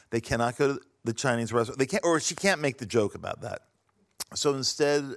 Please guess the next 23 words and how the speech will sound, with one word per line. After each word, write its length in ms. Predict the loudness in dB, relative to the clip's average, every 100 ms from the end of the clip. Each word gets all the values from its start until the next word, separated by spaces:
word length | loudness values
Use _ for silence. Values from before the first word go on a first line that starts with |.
| -4
they 140 | -4
made 220 | 0 -2
the 80 | -2
writer 440 | -2 0 0 -2 -4 -12 -20 _ _ _ _ _
have 360 | -2 2 2 0
this 160 | -4 -2
conversation 840 | 0 -2 -2 -4 -6 -6 -10 -10
in 160 | -8 -8
a 40 |
coffee 420 | -6 -4 -4 -6
shop. 420 | -10 -10 -10 -12 _ -20 _
This 220 | 0 0
is 160 | -2 -4
just 260 | -4 -2
a 140 | -2 -2
mild, 1040 | -4 -6 -4 -2 0 0 0 -2 -4 -10 _
mild 960 | -12 -8 -2 0 2 0 0 -2 -6 -10 -10
example 960 | -10 -8 -4 -4 -4 -8 -10 -10 -10
of 140 | -12 -8
what's 320 | -6 -6 -10
going 320 | -12 -10 -8
on. 360 | -6 -6 -8 -14 -20 -20 -20 -20 _ 2
Um, 540 | 4 6 2 -2 -10